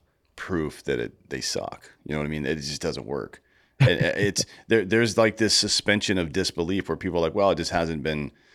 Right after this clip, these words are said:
Speaker 1: tried in the, in the appropriate way yet." Like, all right, maybe. Maybe, right? That's like saying, uh, nobody's ever gotten a drunk toddler to drive a fucking piece of heavy machinery in the correct way, right?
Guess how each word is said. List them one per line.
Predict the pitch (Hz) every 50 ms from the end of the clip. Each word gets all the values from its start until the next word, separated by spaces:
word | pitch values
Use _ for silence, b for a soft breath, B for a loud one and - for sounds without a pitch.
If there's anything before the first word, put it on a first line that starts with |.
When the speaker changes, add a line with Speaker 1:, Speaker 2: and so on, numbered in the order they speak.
| b b b _
Speaker 1:
tried | - - 104 92 87 82 78 78 76 -
in | - 78 80
the, | 78 73 -
in | 73 80 78
the | 73 71
appropriate | 71 - - 92 85 - 78 73 60 -
way | 62 73 76 71 69
yet." | 64 57 57 55
Like, | 57 62 - -
all | 123 123
right, | 113 -
maybe. | - 120 120 113 95 73 76 80 b b b b b b _ _ _ -
Maybe, | - 104 78 71
right? | 62 67 76 85 87 90 b b b b b
That's | - 101 101 -
like | - 110 98
saying, | - - 117 110 107 104 101 98 90 -
uh, | 82 85 85
nobody's | 87 95 95 98 92 95 85 85
ever | 90 80 85 85 80 64 - 50 - -
gotten | - 90 85 71 73
a | 80
drunk | 73 80 92 92 87 - -
toddler | - - 82 87 82 71 78 73 67 67 69 69
to | - 82
drive | 73 69 85 85 82 78 69 67
a |
fucking | 67 - 67 71 - 78 73 71 69 65 65 -
piece | - - 90 -
of | 82 -
heavy | - 90 80 85
machinery | 80 76 73 73 - - 107 104 95 87 71
in | 57 60
the | 58
correct | - - 67 62 60 - -
way, | 60 57 50 - - - - _ _ _ _
right? | - 76 67 60 58